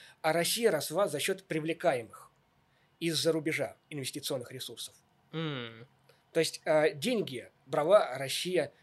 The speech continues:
Speaker 1: из Германии, из Франции, из Великобритании. Вот. Из крупных,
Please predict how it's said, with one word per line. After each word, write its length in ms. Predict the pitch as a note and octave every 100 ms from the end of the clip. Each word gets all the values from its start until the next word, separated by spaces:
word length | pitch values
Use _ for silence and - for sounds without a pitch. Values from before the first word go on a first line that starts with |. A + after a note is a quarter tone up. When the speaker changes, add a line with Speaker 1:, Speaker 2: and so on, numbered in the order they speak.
| -
Speaker 1:
из 140 | E3
Германии, 880 | E3+ A3 F3+ E3+ D#3+ D#3+ D#3+ D#3+ D#3
из 140 | E3+ -
Франции, 720 | D3 D3 D3 - - C#3+ C#3
из 80 | C#3+
Великобритании. 1000 | E3 E3+ E3+ F3 C3+ C3 B2+ B2 A2+ B2+ _ - - -
Вот. 200 | - A2 -
Из 240 | B3+ -
крупных, 680 | - - F3+ A#3 - G#3+ -